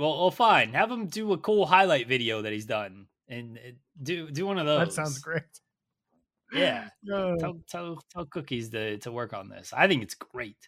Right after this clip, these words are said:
Speaker 1: This is great content.
Speaker 2: Send him the timestamps, Jeremy. Send him the timestamps.
Speaker 1: Man, I don't know what timestamps are. What are we talking about?
Speaker 2: Literally the time in which we said things.
Speaker 1: Oh, all right, all right, all right. Well, you, you keep track of that better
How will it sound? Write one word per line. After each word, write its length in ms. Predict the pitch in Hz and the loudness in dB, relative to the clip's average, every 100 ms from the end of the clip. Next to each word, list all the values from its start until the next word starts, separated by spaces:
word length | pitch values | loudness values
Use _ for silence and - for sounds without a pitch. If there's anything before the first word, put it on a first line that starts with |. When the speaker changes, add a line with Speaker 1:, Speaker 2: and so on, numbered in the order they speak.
| _ | _
Speaker 1:
This 120 | 180 147 | -6 -6
is 20 | |
great 260 | 127 117 107 | -4 -8 -6
content. 200 | 113 110 | -6 4
Speaker 2:
Send 220 | 175 185 | 6 6
him 80 | 185 | 4
the 80 | 170 | 4
timestamps, 640 | 160 143 127 135 120 - | 2 0 -2 -6 -8 -8
Jeremy. 360 | - 127 123 123 | -6 -6 -4 -6
Send 200 | - 127 | -4 -6
him 80 | 131 | -6
the 80 | |
timestamps. 640 | 131 123 135 - - 131 - _ _ _ _ _ _ _ _ | -8 -10 -12 -16 -18 -18 -20 _ _ _ _ _ _ _ _
Speaker 1:
Man, 220 | 165 185 202 | 4 8 8
I 80 | |
don't 120 | 247 277 | 8 8
know 140 | 269 | 8
what 160 | 277 214 | 6 4
timestamps 680 | 196 208 180 202 190 147 | 0 -2 0 0 0 -2
are. 580 | - 165 175 127 98 98 113 _ _ | 0 2 4 2 -2 -10 -20 _ _
What 160 | - 175 | -12 -6
are 20 | |
we 60 | 196 | -4
talking 320 | 185 165 139 | -2 -4 -2
about? 60 | 131 | 4
Speaker 2:
Literally 340 | 160 170 156 | 6 8 6
the 100 | 135 | 2
time 360 | 135 151 135 131 | -2 -2 0 -2
in 80 | 120 | -2
which 260 | 120 - | -6 -6
we 80 | 131 | -8
said 340 | - 127 123 - | -4 -4 -6 -8
things. 380 | - - - - _ _ _ _ _ _ _ _ _ - | -16 -16 -20 -20 _ _ _ _ _ _ _ _ _ -6
Speaker 1:
Oh, 440 | 143 117 98 98 | -2 0 -2 -2
all 240 | 147 196 165 | 2 4 4
right, 300 | 127 131 120 | 4 2 0
all 200 | 127 120 | -2 -2
right, 320 | 104 101 - | -4 -8 -10
all 140 | 110 | -10
right. 220 | 104 110 - | -10 -14 -6
Well, 280 | 131 127 127 | -2 -2 -2
you, 420 | 160 226 240 135 | 0 0 0 -4
you 160 | 135 - | -6 -6
keep 180 | 139 | -6
track 200 | - 110 | -6 -8
of 80 | 110 | -8
that 140 | 98 101 | -12 -10
better 340 | 101 101 104 | -12 -14 -18